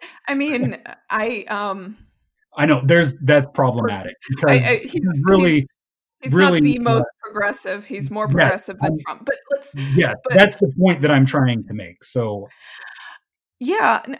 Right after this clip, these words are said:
Speaker 1: I mean, and I think we can go back way before, way before Wednesday. I really, I really think that, um, after the civil rights movement came,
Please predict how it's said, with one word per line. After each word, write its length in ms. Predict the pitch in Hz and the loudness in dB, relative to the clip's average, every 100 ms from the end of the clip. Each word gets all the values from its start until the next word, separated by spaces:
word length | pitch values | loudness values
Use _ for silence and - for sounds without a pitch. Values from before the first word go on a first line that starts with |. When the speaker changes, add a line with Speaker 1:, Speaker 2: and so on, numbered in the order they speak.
| - | -4
Speaker 1:
I 100 | 294 | -2
mean, 360 | 277 269 240 - _ | 0 -2 -4 -8 _
and 240 | 277 269 254 - _ _ _ | -4 -4 -4 -10 _ _ _
I 100 | - | -4
think 380 | 247 339 285 - _ _ _ | -4 -4 -8 -10 _ _ _
we 100 | 262 | -12
can 160 | 262 285 | -8 -6
go 260 | 294 277 233 | 0 0 -2
back 420 | 233 202 196 202 | 0 2 2 -2
way 580 | 202 196 220 233 240 240 | -14 -8 -2 0 0 -2
before, 800 | 202 - - 202 202 196 185 - _ - | -6 -10 -8 -6 -4 -4 -8 -14 _ -12
way 200 | 220 269 | -6 -6
before 400 | 254 254 226 220 | -6 -6 -4 -2
Wednesday. 600 | 208 220 233 - 208 202 | -4 -6 -8 -6 -6 -4
I 140 | 233 | -6
really, 720 | 196 233 302 277 277 202 - _ _ _ _ _ _ | -8 -8 -10 -6 -6 -8 -14 _ _ _ _ _ _
I 80 | 240 | -8
really 340 | 240 262 285 254 | -6 -4 -6 -8
think 440 | - 247 233 - | -8 -8 -8 -8
that, 260 | 208 196 - | -2 -2 -2
um, 500 | 208 196 196 180 185 _ _ _ _ _ _ _ _ _ _ _ - _ _ _ _ - | -6 -4 -4 -8 -16 _ _ _ _ _ _ _ _ _ _ _ -20 _ _ _ _ 0
after 640 | 240 262 - 269 220 202 | 0 0 -6 -4 -4 -4
the 120 | 202 | -6
civil 500 | - 240 214 208 202 | -6 -6 -6 -6 -6
rights 480 | 185 233 - - - | -4 -6 -6 -6 -4
movement 840 | 247 190 208 196 190 - - - | -6 -6 -8 -8 -8 -10 -12 -12
came, 720 | - - 196 196 196 185 156 | -12 -12 -8 -6 -8 -12 -18